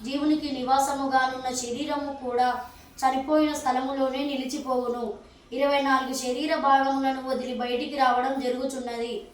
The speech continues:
ఎప్పుడు జీవాత్మ బయటికి వచ్చినదో అదే క్షణమే జీవుడు మరొక చోటికి పోవడం జరుగుచున్నది.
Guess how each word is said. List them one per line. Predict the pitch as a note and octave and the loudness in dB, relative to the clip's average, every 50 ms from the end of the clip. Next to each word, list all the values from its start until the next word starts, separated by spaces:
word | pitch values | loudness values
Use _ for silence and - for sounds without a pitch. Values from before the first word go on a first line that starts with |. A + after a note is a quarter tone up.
| - - - - - - - A3 | -20 -20 -20 -20 -20 -18 -8 -6
ఎప్పుడు | B3+ C4+ - E4+ F4 E4+ F4 F4 | -6 -4 -2 -2 0 0 0 0
జీవాత్మ | - C#4 C#4+ C#4+ D4 D4+ D4+ D4+ D4+ D4+ C#4+ | 0 -2 -4 -2 0 2 2 2 2 2 0
బయటికి | A#3+ B3 B3 B3 B3 C#4+ C#4 C4+ C4 | 2 0 0 0 -2 -4 -4 -4 -4
వచ్చినదో | B3+ B3 B3+ C4 C4+ C4 C4+ C4 B3+ E4+ F4 - - - - - - - - | -4 -4 -4 -4 -2 -2 0 2 2 2 0 0 -4 -8 -14 -18 -12 -6 -4
అదే | - A#3+ D#4 E4 D#4+ | 0 2 2 2 2
క్షణమే | D#4 - D#4 D4 C#4 C4+ C4+ C4+ C4+ C4+ C4 - - - - - - - - - A3 | 2 0 0 0 0 0 0 0 -2 -2 -4 -8 -12 -18 -20 -20 -20 -20 -20 -14 -4
జీవుడు | C4 D4 D4+ D4 D4+ D4 C#4+ | 0 0 2 2 2 2 2
మరొక | C#4 C4+ B3+ B3+ C4 C#4+ C#4 D4+ D4 D4 D4+ | 0 0 0 0 0 0 0 0 -2 0 2
చోటికి | C#4+ C#4 C#4 C#4 C#4 D4 | 2 2 2 0 -4 -6
పోవడం | - - C4 C4 C4 C4 C4+ C4+ C4+ C4+ C4 | -8 -6 -6 -4 0 0 2 2 2 0 0
జరుగుచున్నది. | A3 B3 A#3+ C4+ C4+ C#4 C4 - C4+ B3 B3 A#3 A3 A#3+ B3+ B3 G#3+ G#3 | -2 -2 -2 -2 -2 -4 -4 -4 -4 -4 -4 -4 -6 -4 -4 -4 -6 -6